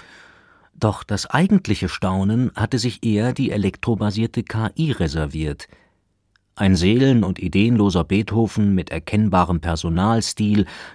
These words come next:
der dabei herausgekommen ist, wird dafür nicht bewundert. Es ist ein aufwendiger Fake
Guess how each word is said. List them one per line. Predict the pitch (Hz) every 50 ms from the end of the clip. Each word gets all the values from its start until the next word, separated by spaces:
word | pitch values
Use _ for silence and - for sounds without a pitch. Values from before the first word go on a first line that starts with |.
| _ -
der | - 80
dabei | - 80 80 78 78
herausgekommen | 78 80 76 69 104 123 127 - - 110 - - 107 104 104 104 104
ist, | 120 117 - - - 107
wird | 110 107 - -
dafür | 107 110 - - 131
nicht | 131 156 156 - - _
bewundert. | 101 87 - 82 80 - 78 - - _ - _ _ _ _ _ _ _ _ _ _ _
Es | - 123 -
ist | 139 -
ein | - 127 127 107
aufwendiger | - 147 156 151 - - 117 107 110 101 98 - 90 87
Fake | - - - 101 90 78 - -